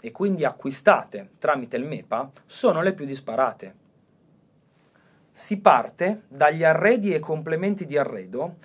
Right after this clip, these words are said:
fino ad arrivare a beni e servizi sanitari, passando attraverso la cancelleria, i servizi di manutenzione, i servizi professionali e i servizi logistici.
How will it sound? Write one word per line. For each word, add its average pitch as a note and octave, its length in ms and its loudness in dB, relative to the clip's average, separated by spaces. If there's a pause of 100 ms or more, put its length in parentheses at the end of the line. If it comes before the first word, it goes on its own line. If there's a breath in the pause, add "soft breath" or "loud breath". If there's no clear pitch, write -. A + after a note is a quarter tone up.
fino G#3 260 -4
ad D#3 120 -2
arrivare E3 720 -2
a G3+ 120 0
beni E3 220 -2
e F3+ 60 -4
servizi F3+ 460 -4
sanitari, G#2 640 -10 (360 loud breath)
passando G3 420 2
attraverso E3 600 0
la A2+ 120 -2
cancelleria, F3 960 -4
i C3 80 -12
servizi C3 500 -8
di A#2+ 120 -10
manutenzione, D3+ 1000 -8
i C#3+ 100 -12
servizi E3 500 -4
professionali C3 960 -6
e D3 120 -8
i D3 40 -6
servizi B2 460 -4
logistici. - 680 -12